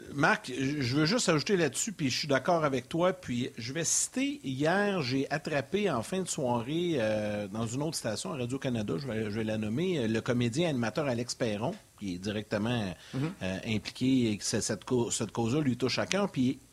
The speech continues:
Speaker 1: j'ai, j'ai aimé ce qu'il a dit. Il a dit, Je sais pas pourquoi qu'on s'accroche sur le gars qui veut pas le porter, parce qu'il dit, moi, je suis content, il y en a dix-neuf qui vont le porter demain au Centre Bell. Puis il faut respecter
Speaker 2: Exact.
Speaker 1: les, le... il dit, moi, je, je,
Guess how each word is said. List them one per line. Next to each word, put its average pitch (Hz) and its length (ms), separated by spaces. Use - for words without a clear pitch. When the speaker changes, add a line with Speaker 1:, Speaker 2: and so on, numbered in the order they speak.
Speaker 1:
j'ai, 117 240
j'ai 127 200
aimé 180 160
ce - 100
qu'il 127 100
a 120 40
dit. 175 160
Il 156 100
a 127 60
dit, 220 320
Je 131 120
sais 190 160
pas 349 180
pourquoi 240 300
qu'on 156 160
s'accroche 190 480
sur 131 180
le 196 220
gars 185 280
qui - 80
veut 123 120
pas 139 120
le 135 60
porter, 208 460
parce - 240
qu'il 143 100
dit, 127 120
moi, 220 160
je 233 60
suis - 60
content, 151 320
il 240 80
y 196 60
en 165 100
a 160 80
dix-neuf 151 480
qui 123 80
vont 117 100
le 120 80
porter 151 540
demain 120 320
au 117 80
Centre 107 380
Bell. 135 320
Puis 123 100
il 117 40
faut 202 140
respecter 190 560
Speaker 2:
Exact. 180 100
Speaker 1:
les, 131 160
le... 120 360
il 127 80
dit, 120 140
moi, 220 140
je, 190 200
je, 135 140